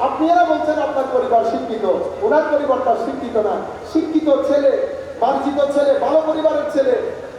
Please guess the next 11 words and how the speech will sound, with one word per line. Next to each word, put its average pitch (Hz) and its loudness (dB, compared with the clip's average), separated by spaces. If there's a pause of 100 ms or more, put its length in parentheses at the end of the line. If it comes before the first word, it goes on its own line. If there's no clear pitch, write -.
(140)
তার 330 2
ব্যবহার 339 4
কেন 349 2
আরেকজনের 262 0
মতো 208 0
হবে?" 190 0 (380)
আমার 339 4
নবী 339 2
আল্লাহ 320 4
কি 294 -2
বলেছেন? 277 2